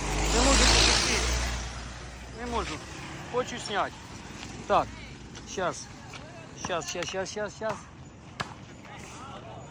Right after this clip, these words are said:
Ніхто нікуди не спішить. Хоч малий, хоч здоровий. Футболи. Скільки грязі всього. Та я б в себе на стадіоні дома вбиралися з дітворою.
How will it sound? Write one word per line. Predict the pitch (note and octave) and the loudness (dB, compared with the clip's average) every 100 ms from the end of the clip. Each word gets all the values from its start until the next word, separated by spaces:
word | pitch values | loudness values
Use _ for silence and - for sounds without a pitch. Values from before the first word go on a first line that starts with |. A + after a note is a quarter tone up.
| - - - - - - - - - | -14 -14 -14 -12 -12 -14 -14 -16 -8
Ніхто | B3 E4 - D4 | 0 0 2 4
нікуди | A3+ G#3+ G#3+ G#3 | 4 2 -2 -2
не | G#3 | 0
спішить. | - A3 - G#3 E3 - - - - - - F4+ D#4+ | 0 -2 0 2 0 -2 -14 -14 -12 -12 -8 -4 2
Хоч | F4+ E4+ | 4 8
малий, | E4+ D#4+ D4 C#4 | 8 6 2 2
хоч | F#4 D#4 | 2 2
здоровий. | D#4 F4 E4 D4 B3+ A#3 - - - - | 2 4 6 6 6 2 -4 -14 -14 -4
Футболи. | D#4+ F4+ E4+ F4+ D#4+ B3 F3+ C#3+ - - - - - - | 2 2 4 6 8 8 6 0 -8 -20 -18 -16 -16 -16
Скільки | - C#4+ D#4 A#3 A#3+ | -6 2 2 4 2
грязі | F3+ A#3+ C4+ C4 A3 E3+ | 2 4 6 8 6 2
всього. | G#3 B3 B3+ B3 G3+ | -4 -4 -2 0 0
Та | A3+ | 2
я | C4 C#4 | 4 2
б | C4 - - | 2 -12 -6
в | |
себе | - D4 C#4+ | 2 4 4
на | C#4+ | 2
стадіоні | - C#4+ D4 D4+ C#4+ | 4 4 4 4 2
дома | C#4 D4 C#4 C4+ | 2 4 4 4
вбиралися | C4+ C#4+ C#4+ C4+ C4 C4+ | 4 6 6 4 -2 -6
з | |
дітворою. | G#3 - - D4 D4 C4+ G#3+ | -8 -12 -4 -2 2 2 2